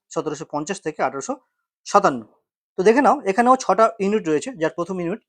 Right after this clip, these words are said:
আঠারো শতকের মাঝামাঝি ভারত, সমাজ, অর্থনীতি এবং রাজনীতি। সেকেন্ড ইউনিট দেখো, ঔপনিবেশিক ক্ষমতার সম্প্রসারণ এবং একত্রীকরণ। এখানে আবার দুটো সাব টপিক রয়েছে, তোমরা দেখে নাও। দেখে নাও তিন নম্বর ইউনিট।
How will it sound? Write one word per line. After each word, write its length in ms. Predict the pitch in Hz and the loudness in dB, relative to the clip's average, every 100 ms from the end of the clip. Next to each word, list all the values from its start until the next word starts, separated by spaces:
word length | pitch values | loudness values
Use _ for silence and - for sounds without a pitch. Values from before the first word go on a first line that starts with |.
| _ _ _ _ - | _ _ _ _ 2
আঠারো 300 | 160 190 202 | 4 4 2
শতকের 340 | 208 196 202 | 2 0 0
মাঝামাঝি 520 | 165 165 185 180 190 - _ | 0 0 0 0 -2 -6 _
ভারত, 300 | 127 135 226 - | -4 0 0 -2
সমাজ, 500 | - 160 156 156 - _ _ _ _ | -6 0 2 2 -2 _ _ _ _
অর্থনীতি 440 | 165 165 185 180 165 | 6 6 4 -4 -2
এবং 200 | 165 277 _ _ - | -2 -4 _ _ 4
রাজনীতি। 460 | 160 156 139 - - _ _ _ _ _ _ _ _ _ _ _ | 8 8 6 -10 -18 _ _ _ _ _ _ _ _ _ _ _
সেকেন্ড 360 | - 196 240 220 | -4 0 0 0
ইউনিট 220 | 190 180 | 0 0
দেখো, 340 | 143 131 262 _ _ 196 | -2 -4 -8 _ _ 2
ঔপনিবেশিক 600 | 202 214 220 233 240 - | 2 2 0 0 -2 -6
ক্ষমতার 360 | 196 190 196 | -6 -2 -2
সম্প্রসারণ 580 | 185 165 160 196 196 220 | -2 -6 -6 -4 -4 -4
এবং 280 | 165 139 143 - _ - | -2 -4 -4 -12 _ -4
একত্রীকরণ। 540 | 160 185 175 143 117 - _ _ 175 | -2 -4 -4 -6 -8 -14 _ _ -6
এখানে 280 | 170 196 | -4 0
আবার 180 | 180 180 | 0 0
দুটো 300 | 156 180 294 _ _ _ | -2 -6 -6 _ _ _
সাব 200 | - 156 - | 2 2 2
টপিক 260 | 143 143 | -8 -6
রয়েছে, 220 | 131 123 269 _ _ | -8 -8 -12 _ _
তোমরা 200 | 139 190 | -6 -6
দেখে 200 | 135 127 | -6 -8
নাও। 100 | 120 _ _ _ _ _ _ _ | -14 _ _ _ _ _ _ _
দেখে 160 | 175 170 | -2 0
নাও 100 | 190 | -2
তিন 200 | 185 196 | -2 -2
নম্বর 260 | 214 214 160 | 0 -2 -4
ইউনিট। 240 | 147 | -6